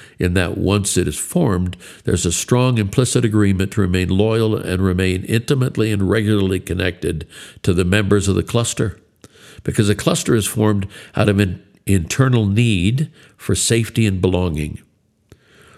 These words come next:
Loyalty to those with whom one has chosen to align oneself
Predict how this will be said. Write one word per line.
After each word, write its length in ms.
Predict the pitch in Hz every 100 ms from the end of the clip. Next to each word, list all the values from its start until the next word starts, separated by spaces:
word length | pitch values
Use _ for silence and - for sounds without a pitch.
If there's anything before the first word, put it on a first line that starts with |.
| _
Loyalty 580 | 107 113 120 123 - 127
to 140 | - 101
those 440 | 98 98 101 -
with 140 | 87
whom 240 | 92 92 85
one 160 | 101
has 160 | 104 98
chosen 520 | - 92 90 87 87
to 140 | 90 87
align 440 | 85 90 92 87
oneself 720 | 82 71 - - - - -